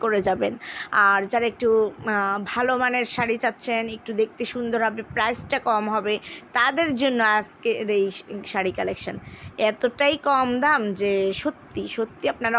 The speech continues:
অবাক হয়ে যাবেন এগুলোর প্রাইস শুনলে। এত কম দামে এত ভালো শাড়ি পাওয়াই যায় না, তাই না? খুবই রেয়ার। তারপরেও আমি চেষ্টা করি যে সবসময় কম দামে ভালো জিনিস দেওয়ার জন্য আপনাদেরকে। তো আশা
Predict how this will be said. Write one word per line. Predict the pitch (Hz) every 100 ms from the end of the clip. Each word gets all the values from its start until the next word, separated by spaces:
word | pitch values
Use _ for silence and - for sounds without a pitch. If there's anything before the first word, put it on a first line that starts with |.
| 220
অবাক | 196 185
হয়ে | 196 185
যাবেন | 180 - -
এগুলোর | 185 190 -
প্রাইস | 190 190 185 -
শুনলে। | - 196 202 220 - - - - - - - - 214
এত | 214 - 226
কম | 233 226 226
দামে | 226 226 - 214
এত | - 226 214
ভালো | 220 240 262
শাড়ি | 269 285 311 -
পাওয়াই | 196 226 311 359 247
যায় | 208 170
না, | 165 - - - - - -
তাই | 247 302
না? | 359 - -
খুবই | 269 339 339 311
রেয়ার। | 214 190 180 - - -
তারপরেও | 185 - 240 320
আমি | 320 339
চেষ্টা | 320 - 285
করি | 240 214 285 247
যে | 233
সবসময় | 240 - - 320 285 330 - - - -
কম | 254 247 247
দামে | 254 285 269 220
ভালো | 208 233 254
জিনিস | 233 226 196
দেওয়ার | 202 190 180 180
জন্য | 185 180
আপনাদেরকে। | - 175 170 247 - - - - - - - -
তো | 220 196 190 - - -
আশা | 226